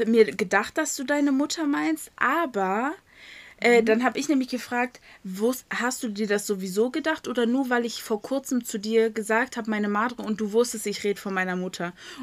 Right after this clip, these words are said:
Speaker 1: Und da hat, äh,
Speaker 2: Mhm.
Speaker 1: die erste Dame gesagt, ähm, tatsächlich, ähm, kann sie's mir nicht sagen,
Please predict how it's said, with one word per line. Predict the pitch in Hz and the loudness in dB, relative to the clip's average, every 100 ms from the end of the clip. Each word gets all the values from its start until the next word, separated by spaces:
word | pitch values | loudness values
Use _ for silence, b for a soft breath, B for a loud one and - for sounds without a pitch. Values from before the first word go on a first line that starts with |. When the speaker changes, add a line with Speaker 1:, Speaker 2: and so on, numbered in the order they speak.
| 214 | -4
Speaker 1:
Und | 202 | 2
da | 208 | 4
hat, | 208 208 - | 4 2 0
äh, | - 190 233 | 2 2 2
Speaker 2:
Mhm. | 247 | -2
Speaker 1:
die | 185 185 | -4 -4
erste | - 196 - 247 | 0 0 0 -6
Dame | 240 254 262 | -2 -2 -2
gesagt, | 247 233 254 277 - - B B 262 B | -2 -2 -2 -2 -6 -12 B B -14 B
ähm, | 208 202 202 196 196 190 - | 2 4 4 2 -2 -4 -6
tatsächlich, | 208 185 - 254 - 214 185 269 - - - | -4 -4 2 2 2 0 2 2 0 -8 -2
ähm, | 196 190 202 - | 0 0 -2 -4
kann | - 240 | -2 0
sie's | 226 214 | 0 0
mir | 208 | -2
nicht | 196 185 | -2 -2
sagen, | 196 208 226 190 220 | 0 2 0 -4 -6